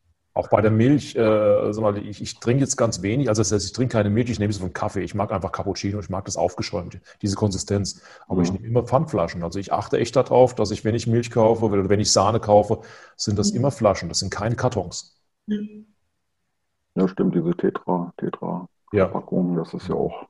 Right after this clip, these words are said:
Speaker 2: äh, Aluminium zum Teil, ne, glaub
Speaker 1: Äh,
Speaker 2: ich.
Speaker 1: Alu-, das ist, das ist kunststoffbeschichtet. Das ist mit, also
Speaker 2: Genau.
Speaker 1: es gibt schon welche, die haben dann schon Recyclingpapier drin, äh, also außenrum, der, der Karton ist aus, aus recyceltem Material, innen drin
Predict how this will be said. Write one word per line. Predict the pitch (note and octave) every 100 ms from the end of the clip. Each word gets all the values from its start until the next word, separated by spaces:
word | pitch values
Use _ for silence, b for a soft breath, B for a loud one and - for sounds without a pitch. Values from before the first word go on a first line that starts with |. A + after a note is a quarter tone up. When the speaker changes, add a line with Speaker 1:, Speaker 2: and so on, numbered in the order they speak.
| -
Speaker 2:
äh, | - E2 E2 E2 -
Aluminium | G2 F#2 G#2+ A#2+ E2
zum | F2
Teil, | E2+ - - A#2
ne, | - -
glaub | -
Speaker 1:
Äh, | B2
Speaker 2:
ich. | C3
Speaker 1:
Alu-, | D#3 C#3
das | C#3+ -
ist, | C3+
das | D3
ist | - -
kunststoffbeschichtet. | F3 F3 E3+ A#2+ G2+ - -
Das | G#2+
ist | B2+
mit, | B2+ A#3
also | A3
Speaker 2:
Genau. | F#3+
Speaker 1:
es | F#3
gibt | -
schon | E3
welche, | D3 D3+
die | D3 C#3
haben | C#3
dann | C#3 C3+ C#3 A#2+
schon | A#2 B2+ B2 A#2
Recyclingpapier | A2+ A2 A#2+ C#3+ D#3 C#3+ C3+ C#3
drin, | B2+ A#2 A#2+ A#2+ B B B -
äh, |
also | A2 A2+ A2 A#2
außenrum, | A2 D3 D3 C3+ C#3
der, | A#2+
der | A#2
Karton | A2 B2+ C#3
ist | B2
aus, | A#2+ A#2 -
aus | A2+ -
recyceltem | A2 G#2+ C3 C3
Material, | C3 A#2+ A2+ A2 A2
innen | A2+
drin | A2+ A#2